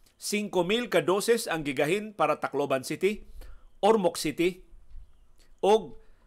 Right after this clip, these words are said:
sa probinsya sa Biliran. Samtang kwarenta mil ka doses ang gigahin para sa probinsya sa Leyte, og baynte mil ka doses ang gigahin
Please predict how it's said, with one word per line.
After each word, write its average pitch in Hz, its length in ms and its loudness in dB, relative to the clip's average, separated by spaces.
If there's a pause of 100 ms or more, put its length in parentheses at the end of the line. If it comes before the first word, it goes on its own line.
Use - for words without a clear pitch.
(480)
sa 175 260 2
probinsya 175 480 2
sa 160 160 2
Biliran. 143 480 2 (680)
Samtang 190 480 0
kwarenta 196 480 2
mil 180 320 0
ka 147 160 -2
doses 202 400 0
ang 165 160 -6
gigahin 147 480 -2 (240)
para 170 160 4
sa 185 160 -2
probinsya 196 560 -2
sa 165 160 0
Leyte, 156 480 0 (320)
og 139 160 -4
baynte 190 400 2
mil 202 160 -2
ka 156 160 0
doses 196 400 0
ang 160 160 -6
gigahin 151 480 -2